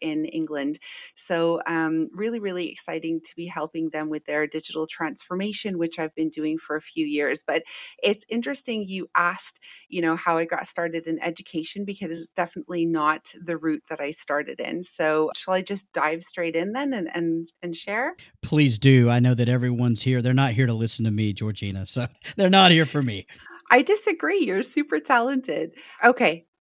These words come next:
Speaker 1: So for where I started in education, so I basically graduated out of university as a French and music teacher, which probably many people in the profession don't actually know about me. So that's really cool to share on Design Cast.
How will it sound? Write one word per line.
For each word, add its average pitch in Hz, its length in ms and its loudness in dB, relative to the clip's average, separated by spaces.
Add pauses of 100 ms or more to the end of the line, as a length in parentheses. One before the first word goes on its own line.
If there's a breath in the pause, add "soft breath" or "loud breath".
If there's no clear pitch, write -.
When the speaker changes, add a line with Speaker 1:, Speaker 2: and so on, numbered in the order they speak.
Speaker 1:
So 233 500 4
for 277 600 0
where 233 300 -2
I 240 80 2
started 240 400 0
in 202 180 -8
education, 233 720 -4
so 220 160 -4
I 180 80 0
basically 226 560 -4
graduated 196 920 -2
out 175 180 0
of 170 140 -10
university 175 920 -6
as 175 220 -2
a 185 60 -6
French 175 520 -4
and 160 400 0
music 180 360 -6
teacher, 160 380 -6
which 165 300 -2
probably 285 540 -4
many 196 340 -2
people 180 600 -8
in 165 340 0 (140)
the 170 80 -2
profession 165 680 -4
don't 160 280 0
actually 156 500 -4
know 147 500 -4
about - 360 -6
me. - 160 -10
So 165 240 -4
that's 180 500 2
really 185 300 -10
cool 156 260 -10
to - 140 -14
share 156 260 -8
on 151 140 -6
Design 143 320 -6
Cast. 170 360 -4